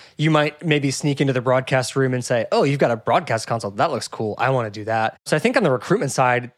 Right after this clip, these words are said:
that's just one of those things that's a little bit harder. I think the other thing you run into in a context like ours where, where production is not meant to be seen is you get this weird, almost double standard of production of, like,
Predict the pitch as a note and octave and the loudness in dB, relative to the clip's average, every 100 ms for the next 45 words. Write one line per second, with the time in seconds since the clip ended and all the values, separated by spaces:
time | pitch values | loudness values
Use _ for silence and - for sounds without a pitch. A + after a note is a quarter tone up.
0 | - D3+ G3 D#3+ D3 D3 C3+ C#3+ B2+ A#2+ | -4 -2 0 0 0 2 0 0 -4 -4
1 | B2 A#2+ A#2 - A#2 B2 E3+ B3 _ - | -2 -2 -2 -4 -4 -2 -4 -6 _ -4
2 | D#3 B3+ A#3 C#3+ F3 E3 E3+ D3 C#3 C#3 | -2 -2 0 2 2 2 0 2 2 2
3 | C#3 C3+ D3 C#3+ C3+ C#3+ C3+ - D3 C#3+ | 2 0 2 2 0 0 -2 0 -2 0
4 | D3+ - B2+ - C#3 C#3 B2+ C3 C3 A2 | 0 0 -2 2 2 2 0 0 0 -2
5 | - C#3 B2+ - C#3+ E3+ D3+ C#3 G#2+ - | -8 -6 -4 0 2 2 2 0 -2 -8
6 | A#2+ A#2 B2+ A#2+ B2+ B2 B2+ A#2+ - - | -4 -2 -2 -2 -4 -4 -6 -6 -8 -10
7 | A#2 A#2 C#3+ E3 - - - _ D#3 C3+ | -8 -6 -4 -4 -8 -18 -20 _ -4 -2
8 | C#3+ F#3+ F3+ D3 B2+ C#3+ C#3+ C#3+ C3 - | 0 0 0 -4 -4 -2 2 0 -2 -12
9 | _ C3 E3 E3 C#3 - B2 A#2+ A#2 - | _ -2 0 2 0 -2 -2 0 -2 -4
10 | A2 A2 B2 B2+ - C#3 C#3+ - C3+ B2 | -8 -6 -4 -4 -2 -2 -2 -2 -4 -4
11 | A#2+ G2+ - | -2 -4 -6